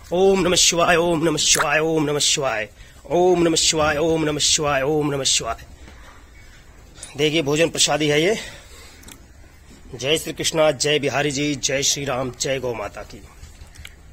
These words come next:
जय श्री कृष्णा, जय बिहारी जी, जय श्री राम। ये हमारा उपचार केंद्र है। और देख सकते हो किस प्रकार से गैया मैया अपना भोजन प्रसाद ले रहे हैं और महाशिवरात्रि है आज, उसके उपलक्ष्य में ये चारा डलवाया गया है सेक्टर नौ की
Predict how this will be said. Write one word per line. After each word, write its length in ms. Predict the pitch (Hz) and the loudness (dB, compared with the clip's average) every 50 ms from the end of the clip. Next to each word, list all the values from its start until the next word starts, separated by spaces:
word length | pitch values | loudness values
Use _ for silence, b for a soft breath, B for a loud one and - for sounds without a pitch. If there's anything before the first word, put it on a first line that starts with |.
| - - - - - - | -20 -20 -20 -20 -16 -10
जय 260 | 113 - 143 165 180 | -4 0 2 4 4
श्री 200 | 170 - 180 180 | 4 2 0 2
कृष्णा, 380 | - 208 - - 190 185 185 180 | 2 2 2 4 4 4 4 4
जय 280 | 127 - 156 160 175 | 4 2 2 4 4
बिहारी 360 | 156 170 160 160 170 175 180 | 4 4 4 6 4 4 4
जी, 140 | 156 175 180 | 4 4 2
जय 260 | 139 - - 165 175 | 4 4 4 4 4
श्री 140 | - - 170 | 4 4 2
राम। 140 | 156 147 151 | 2 2 4
ये 100 | 160 165 | 4 4
हमारा 220 | 151 165 165 165 | 6 6 6 4
उपचार 360 | 160 - - - - 170 180 170 | 4 2 0 2 4 4 4 4
केंद्र 320 | - 180 160 156 147 143 | 2 0 0 2 2 2
है। 360 | 156 170 175 - b b b b b b b b b - | 2 2 0 -2 b b b b b b b b b -4
और 180 | 143 156 151 127 | -2 -2 -2 -2
देख 220 | 107 156 170 151 | 0 0 0 0
सकते 320 | - - 180 - - - 160 | 0 -2 -2 -2 0 0 2
हो 120 | 160 170 165 | 2 2 0
किस 240 | - - 196 - - | 0 -4 -4 -4 -4
प्रकार 380 | - - 156 - 160 156 156 - | -6 -6 -4 0 2 2 2 2
से 180 | - - 175 165 | 0 -2 -2 -2
गैया 380 | 139 120 - 160 180 185 185 | -2 0 0 2 6 6 6
मैया 360 | 170 165 160 156 160 156 156 151 b b b b b b b b b - | 6 6 6 6 4 4 2 -2 b b b b b b b b b -10
अपना 280 | 170 - 170 170 170 160 - - - - - - - | -6 0 2 2 2 2 0 -4 -20 -20 -20 -18 -14
भोजन 280 | 147 123 135 156 196 185 | -10 -4 0 2 2 2
प्रसाद 340 | - - - - 170 156 147 | 2 2 2 2 2 2 2
ले 140 | 147 151 156 | 4 4 6
रहे 80 | 147 160 | 6 6
हैं 80 | 165 - 156 | 4 4 4
और 180 | 160 170 160 147 | 4 4 4 2
महाशिवरात्रि 840 | 143 123 156 208 214 - - 180 165 175 165 - - - 175 160 | 2 2 2 2 4 4 2 4 4 2 2 2 2 2 4 4
है 80 | 147 147 | 6 6
आज, 280 | 143 143 156 185 - - B B B B B B B B B - - - - | 4 4 2 0 -2 -6 B B B B B B B B B -16 -14 -12 -8
उसके 220 | - - - 190 180 | -6 -2 2 4 4
उपलक्ष्य 440 | 175 156 - 170 160 - - 170 | 4 4 4 2 2 2 2 4
में 80 | 160 160 | 4 4
ये 320 | 160 - - - - 156 147 | 2 0 -4 -12 -10 -10 -8
चारा 340 | - - 160 147 156 165 165 | -2 2 4 6 6 6 6
डलवाया 360 | 151 156 151 151 151 151 151 | 4 4 4 4 4 4 4
गया 140 | 151 147 151 | 4 4 4
है 100 | 160 160 | 4 2
सेक्टर 320 | - - 156 - - 156 | 0 -2 -2 -2 0 0
नौ 160 | 156 156 156 151 | 2 2 2 0
की 240 | - 160 156 147 | 0 -2 -4 -4